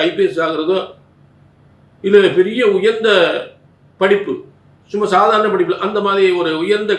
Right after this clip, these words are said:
கல்வி, அந்த கல்வியால் உத்தியோகம், அந்த கல்வியால் உத்தியோகம்,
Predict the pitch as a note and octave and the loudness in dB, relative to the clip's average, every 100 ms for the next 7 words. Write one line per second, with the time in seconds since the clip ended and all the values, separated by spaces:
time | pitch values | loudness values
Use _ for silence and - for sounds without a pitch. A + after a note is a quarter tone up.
0 | F#3 E3+ F3+ G3+ - _ _ - _ - | -2 -2 -2 -8 -12 _ _ -20 _ -20
1 | - - G3+ G3 E3 F#3+ A#3 A3+ F#3+ D#3+ | -14 -4 0 2 2 2 2 0 2 0
2 | D#3 A3 D#3 D3+ - - _ _ _ _ | 2 2 2 0 -10 -20 _ _ _ _
3 | _ _ _ _ _ _ _ _ - F3+ | _ _ _ _ _ _ _ _ -4 0
4 | F#3+ G3 G#3+ A#3+ B3 - E3 E3 A#3 G3 | 2 2 4 4 4 0 -4 -4 -2 -2
5 | E3 | -2